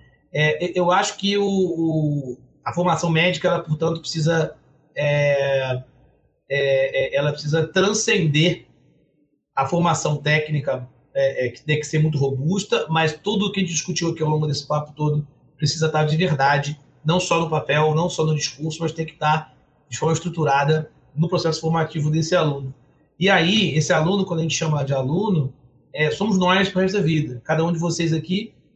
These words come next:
como eu, a gente, é, se dedicou a uma, a uma área do conhecimento e a gente entende que a gente vai pro resto da vida aprender, do contrário,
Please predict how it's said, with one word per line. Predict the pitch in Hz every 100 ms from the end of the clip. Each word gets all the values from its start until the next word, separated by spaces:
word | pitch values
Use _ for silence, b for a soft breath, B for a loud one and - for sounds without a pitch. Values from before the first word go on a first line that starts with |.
| -
como | 160 156
eu, | 165 208 226
a | 156
gente, | 156 170 220 254 _ _ -
é, | 151
se | 147 -
dedicou | 160 - 165 165
a |
uma, | 156
a | 143 143 143 131 131 135
uma | 135 135
área | 139 139
do | 131
conhecimento | 139 131 226 185 208 233
e | 180 254 - b
a | - 156
gente | 165 196
entende | 180 160 165 165
que |
a | 190
gente | 170 156
vai | 180
pro | 180
resto | 165 175 180
da | 202
vida | 160 180
aprender, | 202 233 175 226
do | 226
contrário, | - 202 180 185 202 202